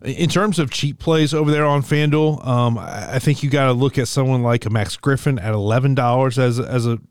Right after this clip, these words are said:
a cheap play, but I think he's, his ownership's gonna be up there.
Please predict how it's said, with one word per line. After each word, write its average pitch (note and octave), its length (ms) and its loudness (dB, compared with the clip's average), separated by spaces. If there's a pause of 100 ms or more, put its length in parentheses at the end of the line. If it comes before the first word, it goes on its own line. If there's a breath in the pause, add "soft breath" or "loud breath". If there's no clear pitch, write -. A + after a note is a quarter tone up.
(120)
a B2+ 80 -6
cheap C3 260 -2
play, B2 240 0
but A2+ 140 0
I G2+ 60 -2
think - 180 -8
he's, A2+ 220 -4
his A2+ 220 -6
ownership's A#2+ 380 -2
gonna A#2 160 -2
be A2+ 160 0
up A#2+ 140 -2
there. A#2 280 0